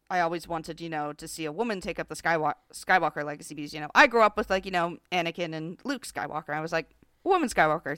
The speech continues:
that'd be great. Pass the torch on, it's perfect." So I was, you know, a proponent of that. I could see, you know, the other sides, and I know a lot of people were really into, you know, Rey being a nobody and stuff like that. I get that too. That's all valid. But in a way, I indirectly won, so that's kinda what I took out of the last movie, kinda.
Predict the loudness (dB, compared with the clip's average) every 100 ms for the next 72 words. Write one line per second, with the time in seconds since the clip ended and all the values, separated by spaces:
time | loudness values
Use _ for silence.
0 | -4 -2 6 8 8 4 _ _ _ 2
1 | 2 2 -4 -2 2 2 6 6 4 -2
2 | -10 -10 2 2 2 -12 -14 -20 _ _
3 | _ -18 0 8 10 10 8 2 4 6
4 | 4 2 -2 0 0 0 -4 0 2 2
5 | 0 _ -2 0 0 -2 -4 -2 0 0
6 | 0 0 2 4 4 4 2 4 4 4
7 | 6 4 2 -4 -4 -2 -2 -2 -4 -8
8 | -6 -4 -4 -2 -2 -2 -4 -6 -6 -4
9 | -2 -2 -6 -6 -6 -4 -4 -2 -4 _
10 | 0 2 4 2 2 0 -2 -8 -2 2
11 | 4 2 -2 -4 2 2 2 -10 -2 2
12 | 2 4 6 8 8 6 6 -4 0 2
13 | 2 0 -6 -2 2 2 0 -6 0 2
14 | 2 2 2 4 0 -2 2 2 2 2
15 | 4 2 0 -8 -6 -6 -8 -6 -2 0
16 | 0